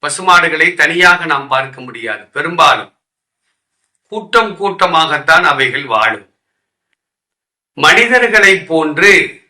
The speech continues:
தனக்கு பிடித்த பசுமாட்டுக்களோடு தான் அந்த பசுமாடு சேரும். மனிதர்கள் என்ன செய்வாங்க அப்படின்ட்டா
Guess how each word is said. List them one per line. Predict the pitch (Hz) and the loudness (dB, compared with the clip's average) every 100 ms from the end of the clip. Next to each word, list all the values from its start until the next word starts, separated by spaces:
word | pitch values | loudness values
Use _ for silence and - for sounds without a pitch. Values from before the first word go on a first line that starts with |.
| _ _ _ _ _ _ - | _ _ _ _ _ _ 0
தனக்கு | 165 202 214 208 196 | 2 4 0 -2 -6
பிடித்த | 196 196 226 - - 226 233 233 - _ _ 156 | -4 -6 -6 -12 -2 4 4 4 0 _ _ -2
பசுமாட்டுக்களோடு | 151 208 202 190 190 185 180 170 160 160 156 | -2 0 4 4 4 -2 -2 -2 0 -2 0
தான் | 170 196 202 _ - | 2 2 0 _ -8
அந்த | 160 151 | -4 -4
பசுமாடு | 139 139 170 160 147 147 | -4 -6 -4 -2 -2 -2
சேரும். | 143 107 98 95 _ _ _ _ _ _ _ _ _ _ _ _ 113 | -10 -12 -12 -14 _ _ _ _ _ _ _ _ _ _ _ _ -8
மனிதர்கள் | 127 170 180 170 165 | -4 2 2 2 0
என்ன | 151 160 | 0 -2
செய்வாங்க | 151 156 151 147 | -4 -2 -2 0
அப்படின்ட்டா | 135 117 113 147 | -4 -6 -2 0